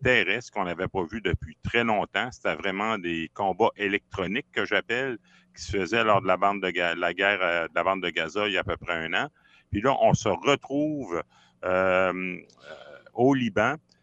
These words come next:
avec, euh, des gars sur le ter-, sur le terrain, puis des missiles qui sont lancés par-dessus l'Irak pour atteindre, euh, les, euh, les territoires israéliens.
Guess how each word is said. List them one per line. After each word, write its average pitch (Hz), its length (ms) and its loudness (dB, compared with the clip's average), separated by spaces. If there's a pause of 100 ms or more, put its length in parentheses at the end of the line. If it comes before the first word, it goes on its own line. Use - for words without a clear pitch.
(140)
avec, 107 560 2
euh, 98 200 2
des 92 180 -2
gars 127 180 4
sur 110 200 -6
le 98 120 0
ter-, 85 500 -2
sur 110 200 -8
le 104 140 0
terrain, 98 420 0 (500)
puis 151 160 -2
des 120 160 -2
missiles 151 460 -2
qui - 140 -14
sont 107 240 0
lancés 143 600 -2 (340)
par-dessus 156 640 2
l'Irak 104 480 0 (260)
pour 165 280 4
atteindre, 123 680 2 (520)
euh, 90 840 0 (100)
les, 107 400 2
euh, 82 320 -6
les 110 180 -2
territoires 117 560 2
israéliens. 82 580 -4